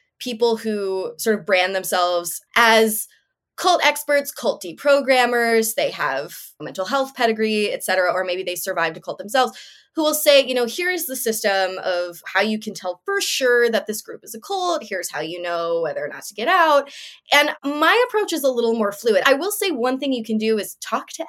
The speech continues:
ex-members, and a few of them as well, because everyone's going to have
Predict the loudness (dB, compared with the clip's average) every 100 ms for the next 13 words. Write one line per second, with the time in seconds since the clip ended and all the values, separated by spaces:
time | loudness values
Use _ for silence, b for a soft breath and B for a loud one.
0 | -10 -10 -10 -12 -10 -8 -6 -4 -4 -4
1 | -8 b b _ 2 2 2 -2 2 2
2 | 2 -2 -2 0 0 0 0 -2 -2 -4
3 | -6 -8 _ _ -2 2 4 4 2 2
4 | 2 2 2 0 -4 0 2 2 -2 -6